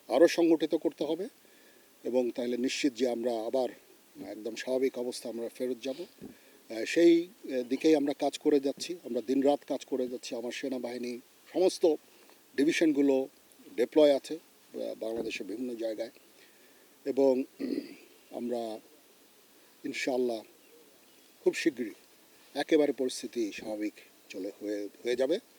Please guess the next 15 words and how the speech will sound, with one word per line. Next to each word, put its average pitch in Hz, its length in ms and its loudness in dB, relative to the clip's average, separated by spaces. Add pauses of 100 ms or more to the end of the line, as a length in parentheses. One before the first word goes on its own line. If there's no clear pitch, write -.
(680)
এবং, 117 420 -2
আহ, 113 160 -6
পুলিশ 160 300 4
ফোর্স 156 220 6
যখন 135 380 0
আবার 131 280 -2
সুন্দরভাবে 127 580 -6
তাদের 120 320 -8
কার্যক্রম 113 420 -10
শুরু 123 240 -10
করবে, 151 300 -4 (840)
তখন 120 300 -4
আমরা 110 360 -2 (720)
সেনানিবাসে 107 760 -4 (340)
ফেরত 104 220 -4